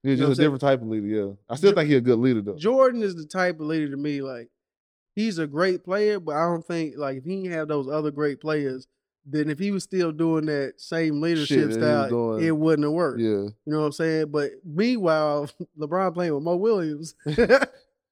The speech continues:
Speaker 1: Hey, we don't play with boy Mo like that. Mo made it to the All-Star
Speaker 2: He,
Speaker 1: game.
Speaker 2: he did, you know
Speaker 1: Now,
Speaker 2: what I'm saying?
Speaker 1: now, now, but now, granted, it was only because Chauncey Billups got,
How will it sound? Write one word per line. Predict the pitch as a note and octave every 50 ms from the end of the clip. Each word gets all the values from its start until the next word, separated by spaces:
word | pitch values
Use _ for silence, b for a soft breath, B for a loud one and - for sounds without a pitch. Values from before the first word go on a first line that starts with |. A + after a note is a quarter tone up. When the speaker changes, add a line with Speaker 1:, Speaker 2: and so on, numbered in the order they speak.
| _ _ _ _ _ _ _ _ _ _ _ _ _ _ _ _ _ _ -
Speaker 1:
Hey, | C3+ C3
we | D3+
don't | F3 D3+ B2
play | - C3 B2
with | A#2 G#2+ -
boy | - A2+ G#2+
Mo | G2+ G#2 A#2 A2+ G#2
like | G2+ F#2+ -
that. | - - B B B B B B B B B B
Mo | - D#3+ F3
made | E3 D3+ C#3 C3+
it | A#2+
to | - B2+
the | A#2
All-Star | A2+ A#2+ A#2+ A2+ A2+ - G#2+ G#2
Speaker 2:
He, | C4 C4
Speaker 1:
game. | C#4 C#4 B3+
Speaker 2:
he | B3 C4+ B3+ F#3+
did, | D#3 D#3 D#3 D#3 D#3+
you | F#3+
know | G3 F#3
Speaker 1:
Now, | D3
Speaker 2:
what | D3+
I'm | F#3+ F#3
saying? | F3+ F3 E3
Speaker 1:
now, | C#3 D3 D3 -
now, | C#3 D3 D3 -
but | C3 C3+
now, | C#3+ C#3+ C#3 C3
granted, | B2+ C3 D#3 E3 E3+ E3+ E3 D3 -
it | C#3
was | D3 C3+
only | C3 C3+ C#3+ C#3
because | C3 B2+ - C#3 B2+ A#2+ -
Chauncey | - C#3+ B2+ A#2 - A2+
Billups | A#2 C3 C3 A2+ A2+ G#2+ F#2+ - -
got, | B2 A2+ G#2+ G2 F#2